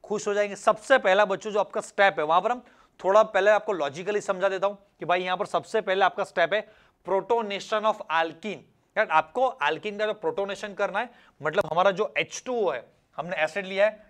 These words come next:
टॉपिक का टाइटल ही क्या है, बहुत सारी चीजें बच्चों हमें क्वेश्चन में ही दी होती है, हमको स्टार्ट कैसे करना है,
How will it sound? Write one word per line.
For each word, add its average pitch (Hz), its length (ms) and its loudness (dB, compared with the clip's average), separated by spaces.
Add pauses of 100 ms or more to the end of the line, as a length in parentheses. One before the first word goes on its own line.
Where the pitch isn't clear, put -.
(100)
टॉपिक 170 300 -2
का 220 80 -2
टाइटल 196 340 0
ही 214 60 -4
क्या 214 160 -4
है, 220 200 -8 (240)
बहुत 196 320 0
सारी 226 180 0
चीजें 208 320 -6
बच्चों 214 300 -2
हमें 214 160 -2
क्वेश्चन 180 460 -6
में 196 160 -8
ही 208 100 -6
दी 196 280 -6
होती 196 320 -4
है, 233 60 -6
हमको 233 160 -10
स्टार्ट 170 460 -2
कैसे 180 320 -4
करना 190 360 -2
है, 196 160 -2